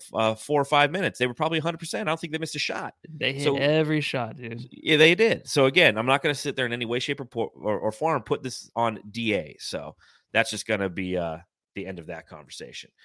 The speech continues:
Speaker 1: Let's talk a little bit about, uh, Jay Crowder. You mentioned a little bit earlier, probably one of the most positive performances of the
Speaker 2: Yeah.
Speaker 1: night.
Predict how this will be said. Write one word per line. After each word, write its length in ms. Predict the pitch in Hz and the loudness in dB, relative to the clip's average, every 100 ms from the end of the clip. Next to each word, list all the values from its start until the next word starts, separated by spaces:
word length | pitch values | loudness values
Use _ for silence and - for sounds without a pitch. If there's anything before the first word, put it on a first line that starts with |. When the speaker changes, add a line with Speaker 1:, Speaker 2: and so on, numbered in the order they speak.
| - _ _ | -20 _ _
Speaker 1:
Let's 180 | 185 180 | 0 4
talk 240 | 202 180 | 6 6
a 60 | 175 | 6
little 200 | 165 147 | 6 6
bit 160 | 139 135 | 8 6
about, 600 | 120 120 117 110 - - _ _ _ | 8 10 10 6 -4 -12 _ _ _
uh, 220 | 104 104 | 2 2
Jay 340 | 104 110 143 147 | 0 4 4 4
Crowder. 560 | - 123 113 107 90 | 0 4 6 6 4
You 160 | 90 127 | 0 2
mentioned 300 | 143 139 131 | 2 2 2
a 40 | |
little 120 | 123 | 4
bit 140 | 110 104 | 4 4
earlier, 380 | 120 120 120 117 | 4 4 2 0
probably 420 | 127 127 120 113 - _ | 2 4 4 2 -4 _
one 180 | - 120 | -2 0
of 60 | 117 | 2
the 60 | |
most 300 | 110 101 - - _ - | 0 0 -2 -12 _ 0
positive 440 | 120 117 113 107 | 4 4 2 -6
performances 720 | 107 - 110 107 104 107 101 | -10 -4 -2 -2 -4 -4 -4
of 180 | 92 107 | -2 -4
the 80 | 92 | -4
Speaker 2:
Yeah. 60 | 92 | 0
Speaker 1:
night. 340 | 104 113 - | 2 2 0